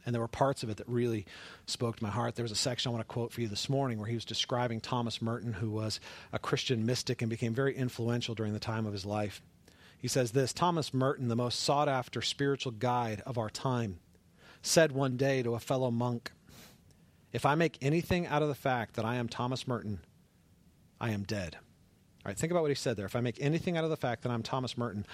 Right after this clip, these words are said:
I'm eating from the wrong tree." I'm pursuing the wrong kingdom. I am establishing the wrong name for myself. I am, I am dead, and I'm gonna unleash dead and all of our ugly sisters in my life, right?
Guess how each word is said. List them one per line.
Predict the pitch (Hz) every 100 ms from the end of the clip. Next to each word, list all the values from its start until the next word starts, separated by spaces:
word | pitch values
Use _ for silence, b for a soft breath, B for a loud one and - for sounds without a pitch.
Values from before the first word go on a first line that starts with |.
| B -
I'm | 113
eating | 139 147 143
from | 139
the | 123
wrong | 117 110
tree." | - 82 - - - - _ _ _ _ _ - _ _ _ - - - 131
I'm |
pursuing | 143 131 160 156
the | 135
wrong | 127 120
kingdom. | - 131 104 87 82
I | 117
am |
establishing | 113 - 135 135 127 139 123
the | 113
wrong | 117 117 107
name | 107 113 107
for | 107
myself. | 98 87 - 90 -
I | 120
am, | 117 B B B
I | 131
am | 110 98
dead, | - 104 92 - - -
and | 117
I'm | 117
gonna | 117 120
unleash | 127 120 143 131 123
dead | 127 135
and | 127
all | 123
of | 127
our | 123
ugly | 120 120
sisters | - 117 117 113
in |
my | 104
life, | 95 85 -
right? | 110